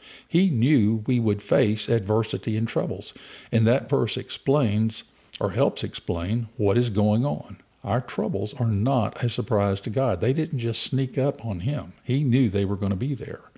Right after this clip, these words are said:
That verse says that we are to glory in our sufferings. When we look at that from a human standpoint of view, especially from the point of view of someone who's facing the trouble or hurting,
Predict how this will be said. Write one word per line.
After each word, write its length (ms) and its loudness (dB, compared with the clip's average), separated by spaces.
That 280 2
verse 500 0
says 440 0
that 100 0
we 180 4
are 120 2
to 140 -2
glory 600 2
in 60 -4
our 140 -4
sufferings. 680 -4
When 220 2
we 120 4
look 320 0
at 140 -4
that 280 -2
from 180 0
a 60 -4
human 440 2
standpoint 580 -6
of 100 -8
view, 300 -2
especially 600 2
from 240 0
the 60 -2
point 280 2
of 80 0
view 200 2
of 120 -4
someone 320 2
who's 220 -6
facing 500 0
the 80 -4
trouble 420 -2
or 140 -2
hurting, 440 -2